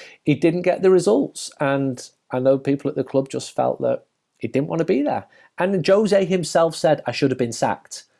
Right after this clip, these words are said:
So I don't think that he is yesterday's man. Um, okay,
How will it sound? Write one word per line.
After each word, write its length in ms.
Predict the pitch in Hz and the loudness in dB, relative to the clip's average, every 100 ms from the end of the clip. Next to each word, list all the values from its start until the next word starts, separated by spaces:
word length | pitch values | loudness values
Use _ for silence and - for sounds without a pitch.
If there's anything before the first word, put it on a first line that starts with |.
| _ _ | _ _
So 440 | - 127 123 120 - - _ - - | -2 2 4 2 -4 -20 _ -20 -10
I 100 | - | 0
don't 220 | 196 214 147 | 2 2 0
think 180 | 151 | -2
that 280 | 147 127 131 _ _ _ _ _ | 2 0 0 _ _ _ _ _
he 200 | 147 135 | 2 4
is 120 | 123 | 4
yesterday's 560 | 135 - - 120 113 - | 0 0 -2 0 0 0
man. 260 | 104 143 - _ _ | -2 -4 -6 _ _
Um, 400 | 120 117 113 110 - _ | -8 -6 -8 -10 -16 _
okay, 460 | 135 127 127 117 113 | 0 0 2 0 -2